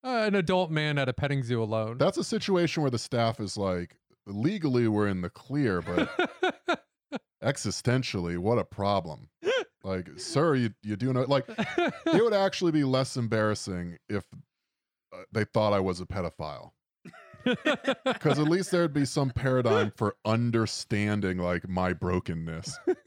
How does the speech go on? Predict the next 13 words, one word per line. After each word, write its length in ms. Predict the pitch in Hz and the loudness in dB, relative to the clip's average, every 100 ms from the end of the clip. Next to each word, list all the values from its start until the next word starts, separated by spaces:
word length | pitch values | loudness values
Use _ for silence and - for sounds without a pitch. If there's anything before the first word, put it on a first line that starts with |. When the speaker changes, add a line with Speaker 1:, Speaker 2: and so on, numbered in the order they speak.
| 349 - | -4 0
Speaker 2:
To 100 | 151 | 2
Speaker 3:
"Sir, 80 | |
Speaker 2:
ju- 60 | - | 4
Speaker 3:
are 100 | 175 | 2
you 220 | 156 254 | 0 -4
just 200 | 247 180 - | -6 -6 -2
here 180 | 196 | -2
by 160 | 165 160 | 0 -2
yourself 420 | 135 - 147 160 | -2 -6 -6 -8
to 80 | 120 | -8
play 220 | - 147 | -10 -10
with 140 | 147 - | -10 -10
the 140 | 104 | -10